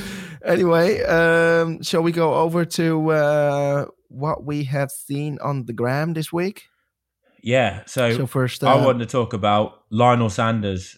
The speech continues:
Speaker 2: like, or the Super League thing, and, uh, I thought it was really interesting, like, 'cause I was watching these videos that Lionel was putting out. First of all, I saw the picture on, uh, Instagram, and it's him, and it's sitting in this thing. I'm thinking, "What the hell is that?" Like, and then obviously on his videos, he's took a sauna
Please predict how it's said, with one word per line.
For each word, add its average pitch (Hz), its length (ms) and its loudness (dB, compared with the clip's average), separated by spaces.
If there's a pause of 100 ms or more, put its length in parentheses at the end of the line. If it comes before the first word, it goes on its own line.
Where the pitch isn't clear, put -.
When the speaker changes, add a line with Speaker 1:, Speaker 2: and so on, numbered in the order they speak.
Speaker 2:
like, 101 200 0
or 104 160 0
the 95 80 -2
Super 104 320 -2
League 95 280 -2
thing, 95 280 -4
and, 95 280 -4
uh, 98 200 0 (360)
I 117 140 2
thought 160 180 0
it 151 60 -2
was 117 160 -6
really 117 220 0
interesting, 98 500 -4
like, 95 300 -4
'cause 98 240 -10 (180)
I 107 60 2
was 110 180 -2
watching 117 300 -2
these 101 200 -4
videos 95 420 -2
that 90 100 -8
Lionel 95 260 -2
was 90 80 -4
putting 90 220 -10
out. 90 180 -10
First 143 240 -2
of - 60 -10
all, 87 60 -8
I 87 40 -8
saw 98 160 -6
the 95 60 -8
picture 95 420 -8 (460)
on, 95 400 -2
uh, 92 280 0
Instagram, 85 500 -6
and 85 100 -8
it's 90 100 -10
him, 110 220 -2
and 87 120 -4
it's - 140 -12
sitting 85 240 -8
in 85 60 -10
this 85 160 -16
thing. 107 200 -6
I'm 82 60 -16
thinking, 90 220 -20
"What - 80 -20
the - 60 -20
hell 95 140 -10
is 90 100 -10
that?" 98 260 -12
Like, 85 220 -14 (380)
and 90 120 -2
then 95 80 0
obviously 95 280 -2
on 95 80 0
his 90 140 -4
videos, 85 440 -4
he's 92 200 -8
took - 180 -10
a 110 40 -6
sauna 92 560 -6